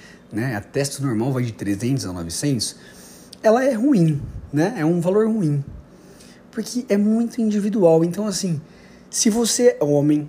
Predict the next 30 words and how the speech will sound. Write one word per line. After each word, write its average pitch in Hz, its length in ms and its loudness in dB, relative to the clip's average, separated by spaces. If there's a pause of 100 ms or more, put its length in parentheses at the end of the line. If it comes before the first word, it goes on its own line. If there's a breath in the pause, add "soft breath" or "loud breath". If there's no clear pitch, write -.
(140)
jovem 135 580 0
e 151 80 -8
tá 143 160 -2
ouvindo 156 380 2
esse 123 160 -6
podcast, 90 760 -8 (380 loud breath)
é 160 80 0
muito 175 500 2
importante 185 480 -4
que 277 120 -12
você 233 260 -4
faça 220 260 -4
o 185 40 -10
quê? 156 160 0
Vá 208 160 0
lá 240 160 4
e 269 60 0
dose 220 380 2
sua - 160 -6
testosterona 202 600 -2
pelo 180 160 0
menos 170 160 4
uma 180 100 -4
vez 175 140 -2
na 165 100 0
vida, 147 180 2
porque 151 160 -6
você 170 200 -6
vai 175 160 -2
saber 175 600 2